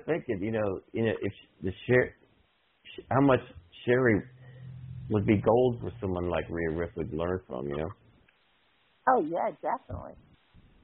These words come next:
Speaker 1: And I, I, I mean, the two of them together, I mean, gosh, I know Rhea would be ecstatic <laughs> to learn from Sherry, I'm sure.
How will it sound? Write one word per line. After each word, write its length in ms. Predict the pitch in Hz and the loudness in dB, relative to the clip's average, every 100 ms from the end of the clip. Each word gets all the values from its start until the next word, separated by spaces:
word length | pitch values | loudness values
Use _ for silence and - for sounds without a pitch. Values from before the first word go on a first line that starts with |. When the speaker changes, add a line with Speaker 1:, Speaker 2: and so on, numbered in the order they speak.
| _ _ _ _ - _ _ _ _ _ _ _ _ _ _ _ _ _ _ _ _ _ _ _ _ - | _ _ _ _ -20 _ _ _ _ _ _ _ _ _ _ _ _ _ _ _ _ _ _ _ _ -4
Speaker 1:
And 520 | 90 85 82 78 73 - | 0 2 2 2 0 0
I, 400 | 67 92 - 60 | 2 2 2 0
I, 40 | 98 - _ _ _ _ _ - | 0 -2 _ _ _ _ _ -2
I 40 | |
mean, 240 | 104 104 90 | 2 4 4
the 60 | 135 | 4
two 80 | 131 | 4
of 40 | |
them 120 | 123 | 4
together, 440 | 101 90 98 104 82 | 2 2 2 2 0
I 40 | 80 | 0
mean, 180 | 78 71 | -4 -2
gosh, 280 | 90 - - _ _ _ _ _ _ _ _ - | 0 0 -2 _ _ _ _ _ _ _ _ -2
I 60 | 95 | 2
know 140 | 101 95 - - _ _ - | 4 2 0 -10 _ _ -2
Rhea 340 | 92 120 98 | 4 4 4
would 220 | 85 80 - _ _ _ _ _ | 2 -4 -8 _ _ _ _ _
be 140 | 92 | 0
ecstatic 520 | 87 - - 95 90 82 - - | 0 0 2 4 4 -2 -8 -10
<laughs> 280 | - - 131 | -10 -6 -2
to 60 | 123 | 0
learn 220 | 139 117 - _ - - - | 2 0 -2 _ -20 -20 -14
from 100 | - 113 147 131 - | -10 -4 -2 -2 -2
Sherry, 560 | 117 - 165 - 190 - | 0 2 0 -2 -4 -6
I'm 100 | 151 - | -8 -8
sure. 340 | - - - | -4 -4 -4